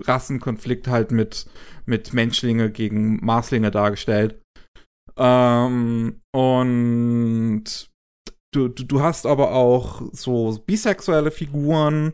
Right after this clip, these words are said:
Ich finde es total s-, toll, diese eine Szene, wo, wo die bisexuelle Frau, äh, so eine Produzentin, die beiden Hauptfiguren halt fragt, „Ey, habt ihr eigentlich einen Partner?“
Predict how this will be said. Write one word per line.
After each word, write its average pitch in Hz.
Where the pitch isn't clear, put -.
Ich -
finde 151
es -
total 147
s-, -
toll, 156
diese 143
eine 139
Szene, 139
wo, 127
wo 127
die 123
bisexuelle 131
Frau, 131
äh, 120
so 117
eine 127
Produzentin, 131
die 120
beiden 120
Hauptfiguren 123
halt 113
fragt, 113
„Ey, 123
habt 117
ihr 113
eigentlich 113
einen 123
Partner?“ 127